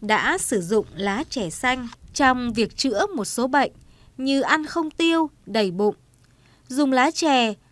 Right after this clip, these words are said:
bột sơn trà, đường đỏ, mỗi thứ mười gam. Sau đó cho vào nồi, đổ nước sôi vào hãm khoảng hai mươi phút là uống được. Chữa bỏng nhẹ.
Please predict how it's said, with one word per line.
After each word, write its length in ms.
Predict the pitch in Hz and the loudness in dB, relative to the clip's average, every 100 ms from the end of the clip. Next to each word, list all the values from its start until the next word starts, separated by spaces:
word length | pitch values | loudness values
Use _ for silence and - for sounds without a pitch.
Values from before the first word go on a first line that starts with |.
| _ - | _ -2
bột 180 | 240 | -2
sơn 280 | 240 339 330 | -2 -2 -2
trà, 460 | - 254 214 190 170 - _ _ | -2 0 0 0 -4 -12 _ _
đường 300 | 220 226 202 | -2 0 2
đỏ, 300 | 208 190 139 - _ - | 2 2 0 -10 _ -8
mỗi 220 | 240 - | -6 -4
thứ 320 | 269 240 277 | -2 -2 -2
mười 320 | 330 220 180 | 0 -2 -2
gam. 340 | 185 247 247 226 _ _ - - | 0 0 0 -4 _ _ -20 -10
Sau 260 | - 269 | 0 2
đó 360 | 240 220 214 311 | 4 4 4 2
cho 240 | - 330 | 2 0
vào 140 | 254 214 | 2 0
nồi, 400 | 196 208 202 175 - - - | 0 -2 -2 -4 -12 -20 -2
đổ 180 | 247 214 | 0 2
nước 200 | 330 - | 0 -2
sôi 340 | 359 330 311 | 0 2 2
vào 200 | 247 202 | 2 2
hãm 340 | 196 - 330 415 - | 0 -2 -2 -8 -18
khoảng 260 | _ 254 175 | _ 0 0
hai 240 | - 233 214 | -2 -4 -2
mươi 140 | 208 | -4
phút 280 | 202 320 427 - _ | -2 -2 -2 -4 _
là 160 | 226 196 | -4 -4
uống 300 | - 185 269 | -4 -8 -2
được. 220 | 254 180 _ _ _ _ _ _ _ _ _ _ _ _ _ _ _ _ _ _ _ _ _ _ _ _ _ _ _ - _ - | -2 -2 _ _ _ _ _ _ _ _ _ _ _ _ _ _ _ _ _ _ _ _ _ _ _ _ _ _ _ -20 _ -6
Chữa 300 | 302 320 392 | -2 0 0
bỏng 260 | 285 180 | 0 0
nhẹ. 280 | 190 214 | -2 -4